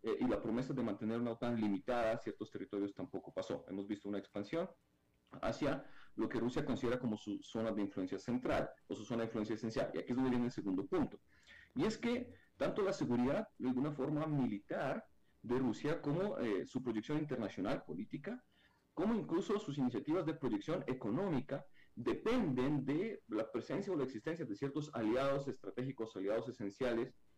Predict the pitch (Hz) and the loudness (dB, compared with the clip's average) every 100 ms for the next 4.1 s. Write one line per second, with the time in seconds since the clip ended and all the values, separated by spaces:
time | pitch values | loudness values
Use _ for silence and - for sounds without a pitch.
0 | _ _ _ _ _ - 160 214 - 135 | _ _ _ _ _ -2 0 0 0 -2
1 | 120 123 123 165 156 147 131 127 143 131 | 2 0 2 0 2 2 2 2 2 2
2 | 135 135 131 147 185 208 - - 107 127 | 0 2 4 4 2 -4 -8 -10 -2 0
3 | 127 131 127 123 92 98 92 131 156 143 | 0 0 -2 -2 -2 -2 -4 -2 -2 -2